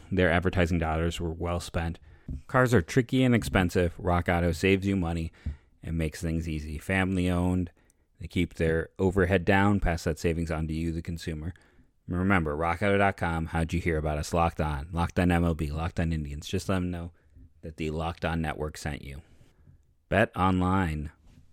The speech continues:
the fastest and easiest way to bet on all of your sports action. Football might be over, but college basketball and the N H L are in full swing. College baseball, too, people. Don't sleep on college baseball. Um, on top of sports,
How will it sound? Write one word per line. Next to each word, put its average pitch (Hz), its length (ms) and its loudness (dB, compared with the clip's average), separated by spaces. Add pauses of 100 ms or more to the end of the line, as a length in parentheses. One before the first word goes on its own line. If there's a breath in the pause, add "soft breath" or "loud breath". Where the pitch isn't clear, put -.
(200)
the - 120 -14
fastest 98 480 0
and 95 100 -2
easiest 92 320 -2
way 92 120 2
to 82 80 -6
bet 85 200 -2
on 85 140 -4
all 85 140 -4
of 82 60 -4
your 82 120 -6
sports 85 340 -4
action. 76 400 -6 (960 soft breath)
Football 139 280 4
might 139 180 6
be 131 100 6
over, 120 240 6
but - 220 -6
college 90 280 0
basketball 87 380 0
and 90 100 2
the 87 40 0
N 85 80 0
H 85 200 -4
L 87 140 0
are 87 80 -2
in 82 80 -4
full 87 200 -2
swing. 90 460 -4 (540)
College 156 300 0
baseball, 95 400 4
too, 110 160 4
people. 87 320 4
Don't 143 240 6
sleep 147 180 6
on 135 140 8
college 117 280 2
baseball. 101 540 2
Um, 82 680 -2 (640 soft breath)
on 92 100 2
top 123 240 4
of 107 80 4
sports, 110 440 8